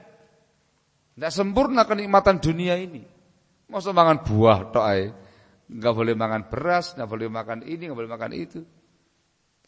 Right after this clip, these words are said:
Sengsara. Unggas-unggasan dilarang, misal. Setengah mati. Oh, yang diizinkan, oh, sayur dan buah saja. Apa namanya istilahnya itu?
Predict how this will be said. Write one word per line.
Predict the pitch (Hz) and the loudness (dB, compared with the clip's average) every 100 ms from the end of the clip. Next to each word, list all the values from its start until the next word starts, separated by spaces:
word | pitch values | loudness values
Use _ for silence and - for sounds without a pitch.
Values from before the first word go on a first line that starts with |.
| _ | _
Sengsara. | - 147 185 185 113 _ _ _ _ _ | -14 -10 -10 -10 -16 _ _ _ _ _
Unggas-unggasan | 170 190 185 196 202 214 208 202 226 220 175 | -6 -2 0 0 -2 2 4 4 6 4 4
dilarang, | 185 196 202 214 175 - 117 | 4 6 8 6 2 -12 -10
misal. | 123 - 113 95 85 - _ _ - _ _ _ _ _ _ _ _ _ _ _ _ _ _ _ _ | -6 -4 -4 -6 -14 -20 _ _ -20 _ _ _ _ _ _ _ _ _ _ _ _ _ _ _ _
Setengah | - 180 220 | -8 -4 -4
mati. | 233 247 - 104 - _ _ _ _ _ _ | -6 -8 -12 -20 -20 _ _ _ _ _ _
Oh, | 175 | 6
yang | 220 233 | 6 6
diizinkan, | 175 202 196 208 202 202 233 226 220 185 - _ _ - | 2 -2 0 -2 -2 2 2 2 -10 -14 -20 _ _ -2
oh, | 190 208 214 214 220 - - - _ _ | 2 4 4 4 0 -8 -16 -20 _ _
sayur | - 202 196 214 214 | 2 8 8 10 8
dan | 190 180 | 8 4
buah | 131 185 185 | 4 8 8
saja. | 180 196 190 185 165 - - _ _ _ _ _ _ _ _ _ | 8 0 0 -4 -4 -8 -20 _ _ _ _ _ _ _ _ _
Apa | 120 | -12
namanya | 135 135 139 | -10 -10 -12
istilahnya | 135 139 135 | -12 -12 -12
itu? | 139 | -14